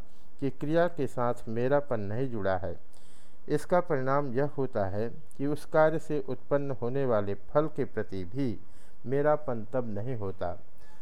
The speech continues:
क्रिया के साथ ममत्व भाव कर्तापन को जन्म देता है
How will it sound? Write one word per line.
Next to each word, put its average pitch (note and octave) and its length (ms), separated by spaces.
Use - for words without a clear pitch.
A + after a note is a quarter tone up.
क्रिया E3+ 260
के E3+ 200
साथ C#3 260
ममत्व B2 480
भाव A#2+ 360
कर्तापन C3 540
को A#2+ 220
जन्म A#2 320
देता B2+ 340
है B2+ 260